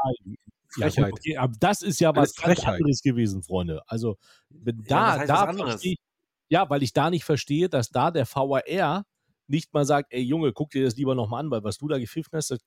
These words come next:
Speaker 1: glaubt dir kein Mensch.“ Und die haben aber nicht
Speaker 3: Richtig.
Speaker 1: eingegriffen. Er hat
Speaker 3: Richtig.
Speaker 1: sich's angeguckt,
Speaker 3: Aber
Speaker 1: er hat
Speaker 3: trotzdem,
Speaker 1: sich's trotzdem
Speaker 3: wahrscheinlich,
Speaker 1: angeguckt
Speaker 3: weil der
Speaker 1: und
Speaker 3: auch nicht mehr weiß, wann Hand Hand ist.
Speaker 1: Ja, das ist Katastrophe, ist so das.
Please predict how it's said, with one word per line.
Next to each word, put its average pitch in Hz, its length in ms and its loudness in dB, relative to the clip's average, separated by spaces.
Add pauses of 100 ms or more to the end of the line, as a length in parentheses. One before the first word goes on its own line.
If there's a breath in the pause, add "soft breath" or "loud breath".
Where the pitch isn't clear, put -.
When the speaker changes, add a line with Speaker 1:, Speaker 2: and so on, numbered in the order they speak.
(140)
Speaker 1:
glaubt 131 220 -2
dir 117 60 -6
kein 113 200 -4
Mensch.“ 139 280 -8 (960)
Und 160 200 0
die 151 100 4
haben 226 140 0
aber 180 160 4
nicht 123 140 0
Speaker 3:
Richtig. - 0 -
Speaker 1:
eingegriffen. 98 580 -6 (480)
Er 160 120 4
hat 180 80 0
Speaker 3:
Richtig. - 20 -6
Speaker 1:
sich's 156 160 -2
angeguckt, 220 300 0
Speaker 3:
Aber 160 140 4 (180)
Speaker 1:
er - 40 -8
hat - 80 0
Speaker 3:
trotzdem, - 0 -
Speaker 1:
sich's 175 180 -2
trotzdem 139 300 -6
Speaker 3:
wahrscheinlich, 196 280 -2
Speaker 1:
angeguckt - 20 0
Speaker 3:
weil 165 140 0
der 185 140 4
Speaker 1:
und - 20 4
Speaker 3:
auch 208 80 2
nicht 220 100 -2
mehr 196 160 2
weiß, 165 220 2
wann 143 180 -2
Hand 131 200 -2
Hand 120 220 -2
ist. 92 320 -14 (720)
Speaker 1:
Ja, - 140 -10 (100)
das - 220 -10
ist - 100 -20
Katastrophe, 180 640 -10
ist 104 80 -12
so 90 80 -12
das. - 260 -20